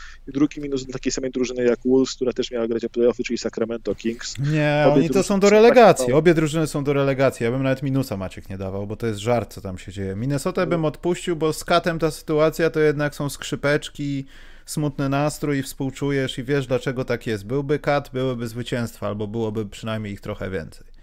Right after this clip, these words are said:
Speaker 1: Albo trochę walka, ale w-, ja
Speaker 2: Ale
Speaker 1: ciągle nie
Speaker 2: Sacramento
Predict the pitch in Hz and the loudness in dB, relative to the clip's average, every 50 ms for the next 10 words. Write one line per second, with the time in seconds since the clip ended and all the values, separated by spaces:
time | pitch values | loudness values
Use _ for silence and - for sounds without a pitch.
0 | - - - - - - - - - 127 123 117 135 127 - 135 127 127 123 127 | -20 -20 -20 -20 -20 -20 -20 -12 -6 -6 -4 -2 -2 -2 0 0 0 2 2 0
1 | 113 110 - - 101 98 95 - 127 131 131 131 131 131 135 131 - - - - | 0 0 -2 -4 -6 -6 -4 -4 -2 -2 -2 -2 -2 -4 -6 -8 -12 -16 -18 -14
2 | - - 156 156 151 127 120 127 151 147 160 151 147 - 147 143 151 156 165 - | -10 -4 0 0 2 4 4 4 6 6 4 6 6 6 6 6 6 2 2 2
3 | 214 214 226 233 | 0 0 0 0